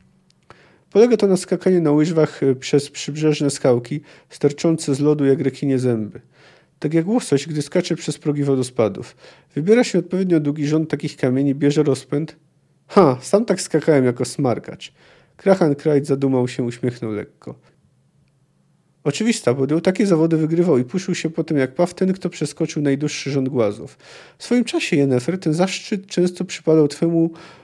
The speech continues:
uniżonemu słudze i obecnemu rozmówcy, he, he.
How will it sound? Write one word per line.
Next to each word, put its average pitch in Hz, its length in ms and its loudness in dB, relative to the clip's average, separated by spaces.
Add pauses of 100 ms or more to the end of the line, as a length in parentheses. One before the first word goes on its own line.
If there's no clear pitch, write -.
(140)
uniżonemu 151 480 2
słudze 170 380 0
i - 20 2
obecnemu 139 440 0
rozmówcy, 135 520 0
he, 117 180 2
he. - 260 -6